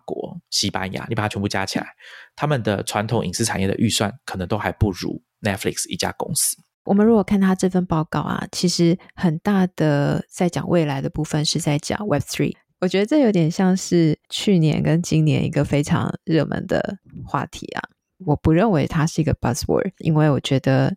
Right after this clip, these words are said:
Speaker 2: 如果我们要怎么区分一个世代一个世代，其实都有当时一些现象，就会开始有人希望能够去归纳出，呃，是不是现在的人都走入了一个新的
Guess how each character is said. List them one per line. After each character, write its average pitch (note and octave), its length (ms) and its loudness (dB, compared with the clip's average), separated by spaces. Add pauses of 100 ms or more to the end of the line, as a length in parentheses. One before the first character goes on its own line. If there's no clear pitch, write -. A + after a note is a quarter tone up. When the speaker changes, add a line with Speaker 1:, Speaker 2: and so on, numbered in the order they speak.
Speaker 2:
如 D#3+ 100 0
果 E3+ 140 4
我 C3 80 0
们 A#2+ 100 -2
要 C#3 120 2
怎 - 160 -8
么 - 80 -4
区 - 260 2
分 C#3 480 -2
一 D#3 100 -2
个 D3+ 140 2
世 - 180 0
代 C#3 220 0
一 - 20 0
个 - 120 0
世 - 180 0
代， - 240 -2
其 - 180 -2
实 D#3 200 0
都 D3+ 240 2
有 D3 240 2
当 D3+ 200 2
时 - 460 2
一 E3 100 0
些 D#3+ 160 4
现 D3 280 0
象， - 360 -4 (140)
就 E3+ 140 2
会 E3+ 100 4
开 D#3 140 0
始 - 120 0
有 C3+ 120 4
人 D3 100 0
希 - 140 0
望 C#3+ 120 2
能 C#3 80 0
够 D3 160 2
去 D3+ 320 -2
归 C3+ 220 0
纳 C#3 260 0
出， C#3+ 540 0
呃， E3+ 160 2
是 D3+ 220 2
不 C3 60 2
是 D3 180 2
现 C#3+ 240 0
在 C#3 180 0
的 C#3 140 0
人 - 340 -4
都 C#3+ 320 2
走 - 240 -4
入 D3+ 260 4
了 C#3 160 2
一 C#3 80 2
个 C#3+ 200 2
新 C#3+ 420 0
的 C#3+ 320 0